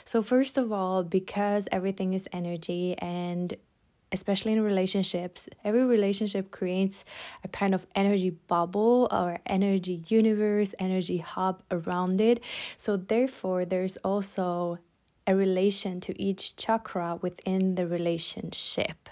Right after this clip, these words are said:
And I will explain that more later into this episode. So basically, the root chakra, as we know, or maybe you don't know,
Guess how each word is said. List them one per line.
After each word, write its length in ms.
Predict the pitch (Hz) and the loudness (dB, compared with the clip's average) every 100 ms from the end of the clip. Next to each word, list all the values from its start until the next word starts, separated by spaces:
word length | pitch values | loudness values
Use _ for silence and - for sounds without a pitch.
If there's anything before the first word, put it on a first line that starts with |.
| - | -6
And 100 | 175 | -2
I 140 | 180 | 0
will 160 | 180 185 | 0 0
explain 800 | 180 - - - 196 202 208 190 | -2 -4 -6 -4 0 4 4 2
that 240 | 170 165 | -2 -4
more 360 | 180 175 170 175 - - - | -4 -2 -2 -6 -10 -16 -8
later 340 | - 185 190 180 | 0 2 4 2
into 320 | 185 185 185 | 0 -2 -2
this 220 | 185 165 - | -4 -4 -4
episode. 600 | 175 - - - - - - - - - | -6 -4 -4 -4 -4 -6 -10 -14 -14 -10
So 160 | - 214 | -2 0
basically, 840 | 196 233 277 262 240 196 180 185 - _ _ _ - - - | 4 4 4 2 0 2 2 0 -4 _ _ _ -14 -14 -8
the 220 | - 208 214 | -2 0 2
root 260 | 220 247 | 2 0
chakra, 840 | 247 - 185 180 180 185 208 254 - - - | 0 0 -2 -2 2 4 4 2 -4 -8 2
as 200 | 208 202 | 2 6
we 120 | 247 | 8
know, 480 | 254 208 180 196 220 | 8 6 4 2 0
or 240 | 196 190 190 | 2 2 4
maybe 300 | 196 208 208 | 4 2 2
you 360 | 202 202 196 | 2 2 4
don't 280 | 220 233 220 | 6 6 6
know, 280 | 185 170 208 | 2 0 -4